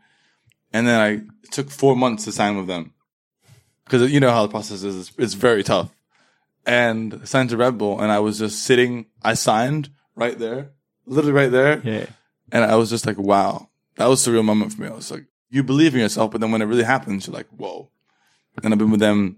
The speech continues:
Speaker 1: since two thousand fourteen. So, like, six years, seven, six.
Speaker 2: Wow.
Speaker 1: Yeah.
Speaker 2: So that's, like, some
Speaker 1: Not as long as you,
Speaker 2: loyal-,
Speaker 1: though.
Speaker 2: that's some loyalty shit. That's
Speaker 1: And
Speaker 2: awesome.
Speaker 1: I, I wanna be with my sponsors the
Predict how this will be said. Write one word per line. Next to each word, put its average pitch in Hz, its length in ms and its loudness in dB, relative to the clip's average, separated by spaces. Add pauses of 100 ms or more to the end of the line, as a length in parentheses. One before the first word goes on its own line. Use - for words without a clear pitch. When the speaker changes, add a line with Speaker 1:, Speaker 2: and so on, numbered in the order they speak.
(440)
Speaker 1:
since - 320 -12
two 117 80 -2
thousand 101 300 0
fourteen. 104 920 -6 (460)
So, 101 80 -4
like, 95 100 -2
six 110 320 -2
years, 104 300 -2
seven, - 260 -6 (280)
six. - 200 -2
Speaker 2:
Wow. 107 320 -4
Speaker 1:
Yeah. 95 140 -10
Speaker 2:
So 101 80 -4
that's, 104 260 -6
like, 110 140 -2
some 117 120 -4
Speaker 1:
Not 147 160 2
as 117 80 -4
long 117 140 2
as 117 100 4
you, 104 120 2
Speaker 2:
loyal-, 82 160 -4
Speaker 1:
though. 78 80 -16 (160)
Speaker 2:
that's 104 140 -6
some 107 220 -6
loyalty 110 520 2
shit. - 340 -8
That's 101 220 -6
Speaker 1:
And 131 200 2
Speaker 2:
awesome. 127 300 4 (380)
Speaker 1:
I, 113 40 2
I - 40 6
wanna 147 160 4
be 139 80 4
with 131 100 4
my 123 60 6
sponsors 107 400 -6
the - 60 -20